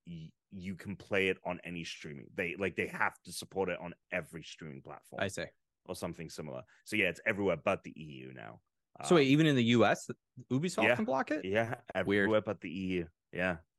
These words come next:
Speaker 2: Guess they'll just have to
Speaker 1: Uh,
Speaker 2: buy
Speaker 1: they, they
Speaker 2: Ubisoft.
Speaker 1: won't, they won't do that, but they have the, the, the
Speaker 2: Yeah.
Speaker 1: ability to. So yeah, it's done. There's weird caveats.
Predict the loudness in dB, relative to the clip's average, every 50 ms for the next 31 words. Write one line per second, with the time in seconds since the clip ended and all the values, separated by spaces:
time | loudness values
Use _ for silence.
0 | _ _ _ _ -2 -2 0 0 -2 -2 -2 0 -2 2 4 6 6 6 8 6
1 | 4 6 4 4 6 6 4 4 2 2 0 2 4 4 2 2 0 0 2 2
2 | 2 2 2 2 2 0 -2 -2 -2 -2 -2 -2 -4 _ _ _ -20 _ _ _
3 | _ _ _ 0 2 4 4 4 4 4 4 4 4 4 2 -2 -4 -2 0 0
4 | 0 0 -4 -6 -6 -6 -6 -4 -2 2 2 2 4 2 2 2 2 0 -2 -8
5 | -10 -8 -8 -8 -8 -4 -2 0 0 0 -2 _ _ -20 -20 -20 -20 -20 -20 -8
6 | 2 2 4 4 4 4 2 2 0 -2 0 2 4 4 4 4 4 4 2 2
7 | 2 2 4 4 4 2 -2 -10 0 2 4 4 4 2 0 2 2 2 0 -2
8 | -6 -18 -20 -20